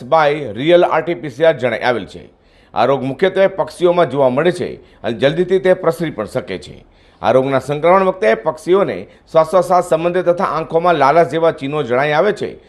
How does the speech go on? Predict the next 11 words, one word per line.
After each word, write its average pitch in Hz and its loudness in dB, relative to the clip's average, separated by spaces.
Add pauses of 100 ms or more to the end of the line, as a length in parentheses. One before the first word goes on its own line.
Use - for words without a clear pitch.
(260)
જેમાં 147 0
નાકમાંથી 151 2
પાણી 180 -2
પડવું, 170 0
નબળાઈ 156 4
જેવા 165 2
ચિહ્નો 160 -6
પણ 170 0
જોવા 120 -2
મળે 113 0
છે. - -16